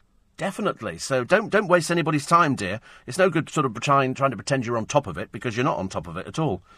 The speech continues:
You've got no idea. Uh, Warren has just booked to see Aladdin. This is the show coming over from America. It should be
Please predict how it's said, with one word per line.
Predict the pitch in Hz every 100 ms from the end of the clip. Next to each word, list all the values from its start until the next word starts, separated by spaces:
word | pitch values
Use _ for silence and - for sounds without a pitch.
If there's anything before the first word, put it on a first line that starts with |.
| _
You've | - 101
got | -
no | 123 127
idea. | 113 104 87 80 - - -
Uh, | 151 156
Warren | 226 226
has | 151
just | - 185 -
booked | 175 -
to |
see | - 156 -
Aladdin. | 139 139 160 127 92 78 - _ -
This | 135
is | 175 147
the |
show | - 135 123
coming | 131 127 127
over | 131 113 87 71 _ _ _ _ _
from | - 117 110 107 90
America. | 107 120 110 - 82 76
It | -
should | - 190 -
be | 107 101